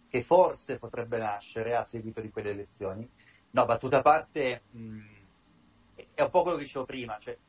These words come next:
dal mio punto di vista, se il centrodestra ha la maggioranza, il tentativo di fare un governo di centrodestra al novanta per cento guidato a Giorgia Meloni ci sarà, e, e non vedo motivi per cui il centrodestra dovrebbe sfaldarsi subito. Altro è, che ne so, dopo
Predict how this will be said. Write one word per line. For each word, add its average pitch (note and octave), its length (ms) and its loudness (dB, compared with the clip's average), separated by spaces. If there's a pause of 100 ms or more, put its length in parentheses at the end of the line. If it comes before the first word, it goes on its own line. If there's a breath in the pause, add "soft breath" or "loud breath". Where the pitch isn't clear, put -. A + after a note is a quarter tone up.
(160)
dal - 220 -4
mio E3 80 -4
punto F3 180 -2
di D#3 60 -2
vista, C3+ 220 -4
se - 140 -4
il D3 80 -2
centrodestra D#3 500 0
ha - 20 4
la C#3+ 60 2
maggioranza, D3 840 2 (360)
il A#2+ 160 -10
tentativo C3+ 440 -2
di A#2+ 120 0
fare A#2 160 2
un A#2 80 -2
governo A#2+ 240 2
di - 40 -12
centrodestra A#2 800 0 (320)
al G#2 160 -4
novanta A#2 360 0
per A2+ 120 -2
cento A#2+ 340 -6
guidato A2 320 2
a A2 40 -4
Giorgia G#2+ 280 -4
Meloni C3+ 240 2
ci - 140 -12
sarà, G#2+ 480 0 (520)
e, A2+ 280 -4
e B2 140 -4
non C3 160 0
vedo D#3+ 260 6
motivi C#3 380 0
per C3 140 0
cui B2+ 100 -2
il A#2 60 -8
centrodestra A#2+ 440 -2
dovrebbe A#2 240 2
sfaldarsi A2 560 0
subito. G2+ 520 -10 (680)
Altro F3+ 480 2
è, D3+ 300 -2 (360)
che C3+ 100 -12
ne C3 100 -10
so, A#2+ 360 0 (100)
dopo C3 500 4